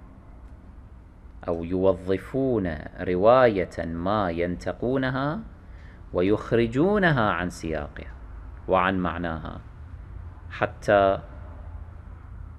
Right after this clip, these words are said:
يحققوا ما يريدونه من الأهداف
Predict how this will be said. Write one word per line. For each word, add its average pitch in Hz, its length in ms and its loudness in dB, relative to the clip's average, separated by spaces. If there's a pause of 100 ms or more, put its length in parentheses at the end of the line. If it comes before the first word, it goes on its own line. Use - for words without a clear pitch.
(880)
يحققوا 131 960 2 (360)
ما 95 200 2
يريدونه 104 840 0
من 95 180 -2
الأهداف 87 880 0